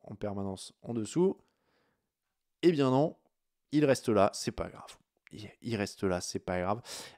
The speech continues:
Euh, on va faire ça, je vais l'enlever manuellement. Et ça devrait être pas trop mal. Voilà.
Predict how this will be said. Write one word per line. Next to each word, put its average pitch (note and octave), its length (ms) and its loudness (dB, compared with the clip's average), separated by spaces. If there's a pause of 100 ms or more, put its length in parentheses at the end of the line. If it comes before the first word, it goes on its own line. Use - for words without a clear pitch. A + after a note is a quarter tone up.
Euh, F#2+ 460 4
on G2 60 -4
va F#2+ 120 2
faire F2+ 160 -2
ça, G2+ 240 2
je - 120 -8
vais F#2 100 -6
l'enlever F#2 420 -8
manuellement. F#2+ 640 -8 (480)
Et - 20 -20
ça - 160 -12
devrait F#2+ 280 -2
être - 180 -4
pas - 220 -6
trop - 380 -12
mal. G2 280 -6
Voilà. F#2 460 0